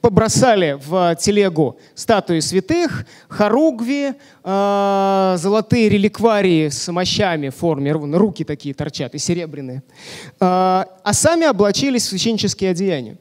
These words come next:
Справа — гражданская война в Испании. Судя по всему, это фотография тридцать шестого года.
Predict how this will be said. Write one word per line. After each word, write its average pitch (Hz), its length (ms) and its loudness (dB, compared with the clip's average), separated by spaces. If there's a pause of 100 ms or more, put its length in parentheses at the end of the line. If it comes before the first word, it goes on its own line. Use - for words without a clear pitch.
(160)
Справа — 277 560 0 (840)
гражданская 190 560 2
война 208 240 2
в 202 60 0
Испании. 135 560 -2 (400)
Судя 220 260 0
по 175 80 -6
всему, 196 300 0
это 185 100 -2
фотография 170 540 -2
тридцать 175 260 -2
шестого 170 360 -4
года. 131 320 -12